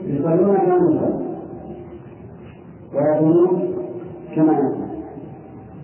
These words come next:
ويتصدقون بفضول الأموال، يعني ولا، ولا نص-، نتصدق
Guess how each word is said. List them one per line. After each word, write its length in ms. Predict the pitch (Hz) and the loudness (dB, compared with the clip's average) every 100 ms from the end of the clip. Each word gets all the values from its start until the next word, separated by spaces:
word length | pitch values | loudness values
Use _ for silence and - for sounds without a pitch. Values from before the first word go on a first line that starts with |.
| - - - | -18 -12 -2
ويتصدقون 880 | 156 170 170 175 170 170 180 175 156 | 2 2 4 2 2 4 6 6 6
بفضول 380 | 143 156 180 175 | 4 4 4 6
الأموال، 560 | 160 165 - 135 - - - - - - - - - - - | 6 6 6 4 -2 -4 -6 -8 -10 -12 -14 -14 -12 -8 -2
يعني 340 | 151 160 160 | 0 4 4
ولا، 420 | 151 160 180 - - - - - - - - | 4 4 2 -2 -8 -10 -12 -14 -14 -12 -2
ولا 160 | 160 170 | 2 4
نص-، 640 | 151 120 113 - - 135 | 4 2 -4 -8 -4 -2
نتصدق 460 | 127 131 135 - | -2 -2 -4 -4